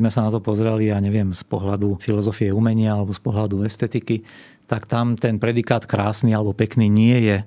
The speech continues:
nie je stredobodom pozornosti. Tam samozrejme, že sa, že vstupujú do hry rôzne, rôzne ďalšie veci.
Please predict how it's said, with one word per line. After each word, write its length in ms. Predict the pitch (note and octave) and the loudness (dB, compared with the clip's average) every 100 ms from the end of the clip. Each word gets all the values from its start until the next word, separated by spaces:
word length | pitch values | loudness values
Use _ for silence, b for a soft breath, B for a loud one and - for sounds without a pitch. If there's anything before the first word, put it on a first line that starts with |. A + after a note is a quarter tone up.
| B B B B - | B B B B 0
nie 320 | A2 A#2 A2+ | 2 4 2
je 20 | G2 | 0
stredobodom 480 | - A2 A2 G#2+ G2+ | -2 0 0 2 0
pozornosti. 720 | A#2+ B2+ A2 G2+ F2+ - - | 0 2 2 0 -4 -8 -6
Tam 400 | A#2 G#2+ G#2 F#2+ | -2 0 0 -2
samozrejme, 480 | - A2 G#2 G#2+ G#2+ | -4 -2 0 0 0
že 160 | G#2 | 0
sa, 240 | G2+ G#2+ G#2 B B B A2 | -2 -2 -4 B B B -4
že 220 | G2+ G#2 | -2 -4
vstupujú 420 | - A2 A#2+ A2 | -4 -2 0 0
do 160 | A2 G#2+ | 0 0
hry 320 | A2 G#2+ G#2 | 2 2 0
rôzne, 640 | A2+ G#2 A2 A2 A2 G#2 | 0 -2 -2 0 0 0
rôzne 240 | G#2+ G#2 G#2+ | -2 0 0
ďalšie 380 | G#2 B2 - G#2 | 0 0 0 0
veci. 400 | F#2+ - C3 | -2 -2 -2